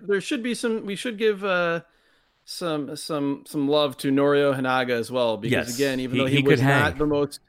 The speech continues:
Speaker 2: He could
Speaker 1: he's not
Speaker 2: hang.
Speaker 1: the most compelling character in the world, some really cool, unique stuff. One of the moves that I, we, again, a running theme on this show, moves you'd like to see coming back, and that running neck breaker drop clothesline,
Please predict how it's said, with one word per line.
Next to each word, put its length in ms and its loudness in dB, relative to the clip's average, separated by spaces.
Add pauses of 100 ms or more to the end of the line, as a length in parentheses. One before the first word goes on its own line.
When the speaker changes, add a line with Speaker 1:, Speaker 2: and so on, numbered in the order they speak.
(140)
Speaker 2:
He 140 -12
could 100 -2
Speaker 1:
he's 80 0
not 120 2
Speaker 2:
hang. 100 0
Speaker 1:
the 80 0
most 220 2
compelling 540 -4
character 440 -2
in 80 -2
the 80 -2
world, 340 0 (360)
some 280 -6
really 440 2
cool, 320 0
unique 380 -2
stuff. 440 -4
One 140 -2
of 60 0
the 80 2
moves 260 -4
that 160 -2
I, 160 2
we, 240 -4
again, 480 -4 (240)
a 60 -4
running 260 0
theme 220 -2
on 160 -2
this 100 -6
show, 180 -2
moves 300 0
you'd 140 -2
like 180 -2
to 80 -14
see 220 -6
coming 320 -6
back, 400 -2 (420)
and 140 4
that 160 2
running 640 2
neck 280 -2
breaker 380 -2
drop 480 -4
clothesline, 760 -4